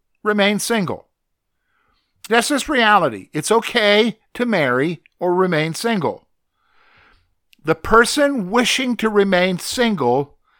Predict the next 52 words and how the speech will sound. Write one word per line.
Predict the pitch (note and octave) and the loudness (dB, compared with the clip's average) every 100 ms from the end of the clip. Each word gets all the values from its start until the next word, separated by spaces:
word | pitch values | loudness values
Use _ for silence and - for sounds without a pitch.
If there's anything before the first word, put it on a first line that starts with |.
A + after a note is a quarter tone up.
| _ | _
has | - F#3 F3+ C#3 | -6 -2 -2 -4
done | C3 E3+ D#3 C3 D#3 E3+ - _ | 0 2 2 0 -2 -10 -18 _
the | F#3 | -4
right | E3+ D#3+ D#3+ - | 2 2 2 -2
thing. | A3+ E3 A#2+ | -2 -2 -4
So | - D3 | -2 -2
what | C#3 D3+ | 0 -4
is | G3 - | -6 -10
he | |
saying | A3 A#3+ G#3+ D3+ | -10 -8 -8 -8
here? | B2 G2+ _ - - | -10 -12 _ -20 -20
So | - F3 | -8 -4
he's | E3+ F3 | -4 -4
saying | G#3 F3+ | -4 -6
that | D3 C#3 C#3 | -4 -4 -4
if | D3 E3 D3+ - | -6 -8 -12 -10
you're | E3 | -8
a | F#3 | -8
single | - F#3+ A3 | -8 -8 -8
person | A3 A3 G#3+ A#3 | -8 -8 -8 -10
and | F3 D3 | -12 -14
you | E3 | -14
decide, | D#3+ - F3 F#3+ | -14 -8 -6 -6
"Okay, | F3 - D#3 | -8 -10 -8
that's | D#3+ D#3+ - | -6 -6 -6
it, | A3+ C4 _ _ _ _ _ _ | -8 -8 _ _ _ _ _ _
I'm | D3 E3 G3 E3+ | -6 -4 -4 -2
going | F#3 F#3 F#3+ - | -2 -2 -4 -6
to | E3+ | -8
be | C#3+ F3 F3 | -6 -4 -4
single | E3 - F3+ F#3 G#3 A#3+ | -6 -6 -4 -2 0 0
now. | A#3+ A3+ A#3 A3 | 0 -2 0 0
I'm | C3+ | -2
not | D3+ F3 | 0 0
gonna | F#3 F3+ | 0 -4
marry. | F3 F3 F3+ | -2 -2 -2
I'm | D#3 | -4
just | C3 | -6
gonna | - C#3 | -12 -6
focus | - F3 E3 D#3+ | 0 0 -2 -8
on | D#3+ | -6
the | D#3 | -4
Lord." | F3 A3 A3+ - | -2 -4 -6 -10
He | F#3+ | -10
said, | G3+ C#4 C4 | -6 -6 -6
"You're | B3 | -4
doing | C#4 C4 | -2 -2
a | A3 | -2
good | A#3 G#3+ | -4 -4
thing. | F#3+ C3+ G2 _ _ _ _ - | -4 -4 -6 _ _ _ _ -14
It's | E3+ | -4
okay." | G3+ - E3+ A#2 | -4 0 -2 -2